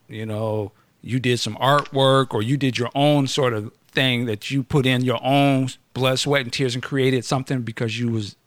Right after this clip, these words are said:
you know, inspired. I'm talking about you took the actual work, like the music. It don't get no more Prince than the actual music. So if you take the actual music that this black man sat up there in the studio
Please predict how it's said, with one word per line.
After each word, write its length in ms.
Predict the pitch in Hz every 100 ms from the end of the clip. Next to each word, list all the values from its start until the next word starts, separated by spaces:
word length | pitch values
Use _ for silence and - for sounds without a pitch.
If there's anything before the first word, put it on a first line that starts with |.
| _ -
you 80 | 101
know, 160 | 98
inspired. 600 | 104 - - 139 139 135 - - -
I'm 100 | 143
talking 300 | 175 147 135
about 240 | 127 107
you 100 | 135
took 300 | 147 156 127
the 180 | 135 127 -
actual 800 | 139 143 - - 127 123 127 117 - _ _ _ _
work, 500 | 98 101 147 - - - -
like 240 | 120 120
the 100 | 131
music. 680 | 113 123 151 160 123 107 -
It 140 | 202 208
don't 220 | 220 156
get 200 | 180 -
no 520 | 120 147 180 196 190
more 580 | 185 170 165 160 151 156 _ _ _ _ _
Prince 440 | - 196 185 - - - _ _ _ -
than 220 | 139 147
the 120 | 143 - 156
actual 520 | 165 - - 147 135
music. 500 | 147 185 139 123 113
So 160 | 151
if 160 | 123 120
you 140 | 214
take 340 | 262 247 196 -
the 200 | 131 - _ _
actual 840 | 143 180 190 - - 165 160 156
music 560 | 139 143 160 185 180 170
that 200 | 180 170
this 180 | 185 185
black 300 | 175 185 180
man 260 | 180 175 170
sat 280 | - 170 180
up 140 | 165
there 100 | 175
in 40 | 170
the 60 |
studio 540 | - 214 180 175 180